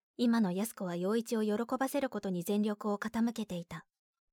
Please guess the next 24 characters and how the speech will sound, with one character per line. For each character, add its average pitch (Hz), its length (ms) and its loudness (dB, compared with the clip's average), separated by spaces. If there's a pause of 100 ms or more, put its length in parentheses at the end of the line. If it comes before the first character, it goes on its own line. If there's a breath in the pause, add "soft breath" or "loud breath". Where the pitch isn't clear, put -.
(260)
そ 240 160 0
れ 240 100 4
が 254 140 4
短 269 400 4
い 277 80 6
逢 240 180 6
瀬 269 160 2
の 214 100 4
間 214 260 2
に 240 100 2
も、 196 220 0 (200)
陽 208 220 6
一 226 200 0
に 240 120 4
は 202 100 0
感 214 220 2
ず 226 100 0
る 226 80 0
こ 240 120 -4
と 240 100 0
が 202 140 2
で 202 100 -4
き - 100 -20
た。 190 180 -12